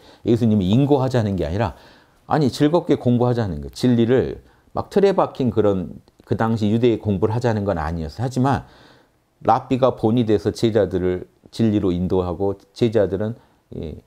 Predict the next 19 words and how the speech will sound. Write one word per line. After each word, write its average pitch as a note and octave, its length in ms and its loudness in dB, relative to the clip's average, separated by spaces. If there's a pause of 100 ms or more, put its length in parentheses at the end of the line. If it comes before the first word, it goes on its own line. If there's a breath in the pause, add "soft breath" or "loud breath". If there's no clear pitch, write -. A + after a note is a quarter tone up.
(180)
삶을 D#3+ 340 -2
바치면서 F#2 520 -6
함께 B2 400 -4 (220)
공부해 G2+ 360 0
나가야 E2+ 320 -2
된다는 E2+ 360 -4
것에서는 F2+ 640 -4 (260)
예수님도 G#2+ 400 -2
똑같은 B2+ 380 -8
모습을 F2+ 360 -2
보입니다, D#2 420 -4
성경에. F2+ 340 -10 (600 soft breath)
그러니까 D3 200 2
나를 C#3+ 220 2
따르라 D#3 380 2
해서 A2+ 240 -2
제자들이 G#2 500 0
바로 G2 360 -6 (440 soft breath)
그 G2 240 -8